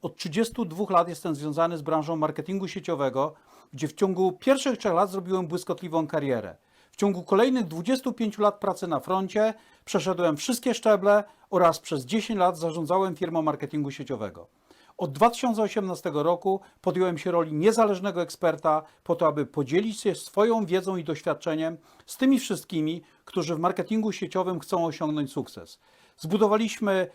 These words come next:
cały program edukacyjny w oparciu o wydarzenia stacjonarne i programy edukacyjne online. Naszym ostatnim osiągnięciem jest współtworzenie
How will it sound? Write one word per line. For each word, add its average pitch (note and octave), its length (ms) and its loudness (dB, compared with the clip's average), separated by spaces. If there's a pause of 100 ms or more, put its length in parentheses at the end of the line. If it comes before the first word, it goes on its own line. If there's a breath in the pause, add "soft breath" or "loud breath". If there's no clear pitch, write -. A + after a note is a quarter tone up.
cały C4 320 4
program G#3+ 420 4
edukacyjny F3 800 -2 (600 soft breath)
w D3 80 -4
oparciu F3 520 4
o D3 80 2
wydarzenia D#3+ 500 -2
stacjonarne F3 800 2
i C#3+ 60 -2
programy D3+ 440 0
edukacyjne C3+ 540 -4
online. A2+ 340 -4 (340 soft breath)
Naszym F3 240 -2
ostatnim A#3 400 2
osiągnięciem F#3+ 720 -2 (200 soft breath)
jest D#3 200 -2
współtworzenie F#3+ 840 0